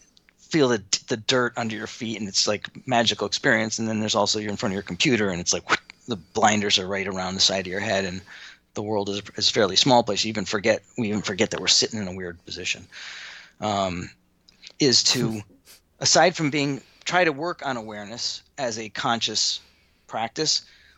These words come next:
but to have a meta-awareness perspective, which is how, how aware am I today compared to other days? It's like, oh, I'm not really thinking about my back the way I should be because I'm doing some stuff I shouldn't 'cause it's actually bothering me. You know,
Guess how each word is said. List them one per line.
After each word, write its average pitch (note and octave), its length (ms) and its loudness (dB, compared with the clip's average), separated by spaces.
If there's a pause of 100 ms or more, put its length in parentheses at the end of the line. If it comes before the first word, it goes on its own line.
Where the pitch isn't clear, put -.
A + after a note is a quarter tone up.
(140)
but B2 300 -2
to A2+ 380 -4 (640)
have B2 200 -2
a A2+ 40 -2
meta-awareness A#2 840 0
perspective, A2+ 440 -8
which A2 140 -8
is A2 160 -8 (640)
how, F3 400 4 (340)
how D#3+ 280 4
aware D3+ 340 4
am D3 240 2
I A2 140 2
today G2+ 300 -4
compared A2+ 460 -2
to G2+ 180 -2 (200)
other A#2+ 220 -2
days? E2+ 320 -4
It's - 100 -2
like, F#2 180 -6
oh, D#3 200 4
I'm A2+ 120 4
not C#3+ 160 4
really D3 200 2
thinking D3+ 280 0
about G2+ 320 -6
my A2 120 -8
back B2 440 -2
the A#2 80 -10
way A2+ 160 -6
I A2 60 0
should A#2+ 240 2
be G2+ 120 -6
because G#2+ 300 -4
I'm G#2+ 140 0
doing C#3+ 220 6
some B2 140 4
stuff A2 280 2
I A2 40 0
shouldn't A#2 340 2
'cause A2+ 120 -6
it's G#2 160 -4
actually B2 280 2
bothering B2+ 420 4
me. F2 60 -8 (280)
You D3 80 2
know, A#2 100 2